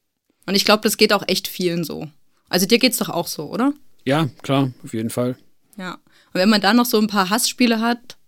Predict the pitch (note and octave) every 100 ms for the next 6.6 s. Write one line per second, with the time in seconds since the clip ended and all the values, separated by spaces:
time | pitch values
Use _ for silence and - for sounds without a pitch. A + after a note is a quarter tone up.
0 | - G3+ F#3+ F#3+ F3 - - F3 F3 F3
1 | - - _ - G3 - G3+ G3 G3 G3+
2 | G3+ D#3+ - A3+ B3 A3 - G3+ F#3+ F#3+
3 | - G3 F3 F#3 F#3 F3 E3 E3+ F3 E3+
4 | F3 F3 - D#3+ D#3+ E3 E3+ F3+ F3+ E3+
5 | - E3 E3 E3+ F3+ F3 E3 E3 F#3+ G3+
6 | - - F3+ E3 E3 E3